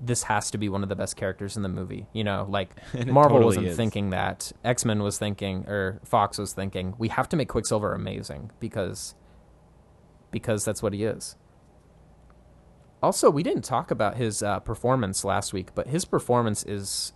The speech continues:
Speaker 1: just
Speaker 2: We kinda did.
Speaker 1: remarkable.
Speaker 2: We talked about
Speaker 1: Did
Speaker 2: how,
Speaker 1: we?
Speaker 2: well, we talked about how his scenes were the, at least I think we did. I know we
Speaker 1: We,
Speaker 2: talked
Speaker 1: we did
Speaker 2: about
Speaker 1: talk
Speaker 2: it.
Speaker 1: about how his, we did talk
Speaker 2: His
Speaker 1: about how
Speaker 2: scenes
Speaker 1: his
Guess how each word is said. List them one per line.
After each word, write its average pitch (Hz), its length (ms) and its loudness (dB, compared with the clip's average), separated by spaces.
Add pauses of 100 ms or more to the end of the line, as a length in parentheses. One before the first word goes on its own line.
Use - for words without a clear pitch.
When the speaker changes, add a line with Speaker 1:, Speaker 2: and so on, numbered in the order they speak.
Speaker 1:
just - 320 -6 (240)
Speaker 2:
We 165 120 0
kinda 208 160 6
did. 214 80 8 (260)
Speaker 1:
remarkable. 95 300 -2 (140)
Speaker 2:
We 127 180 -2
talked 156 280 2
about 131 140 6
Speaker 1:
Did 139 100 6
Speaker 2:
how, 127 140 6
Speaker 1:
we? 143 80 -2 (240)
Speaker 2:
well, 131 160 2
we 131 80 4
talked 151 240 2
about 104 180 4
how 107 140 4
his 107 180 -2
scenes 107 340 -2
were 92 100 -2
the, 82 120 -6 (140)
at 101 80 -2
least - 180 -2
I 87 60 0
think 147 240 -6
we 117 100 0
did. 92 220 -6 (500)
I 113 80 -4
know 139 140 4
we 117 160 6
Speaker 1:
We, 160 80 8
Speaker 2:
talked 143 220 6
Speaker 1:
we 190 100 10
did 185 80 10
Speaker 2:
about 175 80 4
Speaker 1:
talk 131 160 6
Speaker 2:
it. 123 40 4
Speaker 1:
about 107 180 2
how 107 180 4
his, - 340 -4
we 127 140 0
did 143 140 4
talk 101 180 2
Speaker 2:
His 120 80 2
Speaker 1:
about 95 80 2
how - 80 4
Speaker 2:
scenes - 100 2
Speaker 1:
his 104 60 0